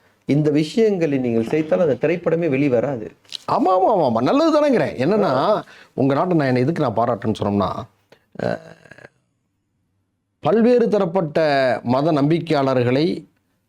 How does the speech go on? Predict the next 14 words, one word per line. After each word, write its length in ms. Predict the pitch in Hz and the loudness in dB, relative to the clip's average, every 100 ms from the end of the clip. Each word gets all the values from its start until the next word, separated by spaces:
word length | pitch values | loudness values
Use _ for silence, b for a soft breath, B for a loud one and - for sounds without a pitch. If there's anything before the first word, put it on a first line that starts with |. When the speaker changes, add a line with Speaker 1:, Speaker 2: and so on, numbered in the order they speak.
| _ _ - | _ _ -4
Speaker 2:
பாதுகாப்போடு 680 | 165 220 220 202 151 185 196 | 0 2 2 2 0 0 2
வாழ 220 | 160 175 | 2 2
வைக்கக்கூடிய 460 | 160 135 135 135 143 | 0 -2 0 0 2
ஒரு 120 | 131 | 2
நாடு 360 | 110 127 147 - | 0 0 -2 -4
இந்த 160 | 110 | -4
நாடு. 260 | 95 92 82 - _ _ _ B B B _ _ - | 0 -2 -4 -14 _ _ _ B B B _ _ -6
கடவுள் 380 | 170 226 233 | 0 2 4
மறுப்பாளர்களுக்கும் 1000 | 170 175 165 208 208 196 202 160 220 302 - _ _ | 4 2 0 0 2 2 2 2 0 0 -4 _ _
வாழ 580 | - 131 170 185 220 - _ _ _ _ _ - | -4 0 2 2 2 -2 _ _ _ _ _ -2
உரிமை 300 | 156 196 196 | 2 2 2
கொடுத்திருக்கக்கூடிய 680 | 170 135 135 143 117 127 | 0 -2 -2 0 0 0
ஒரு 140 | 160 127 | 2 0
நாடு. 340 | 98 98 92 | 0 0 -4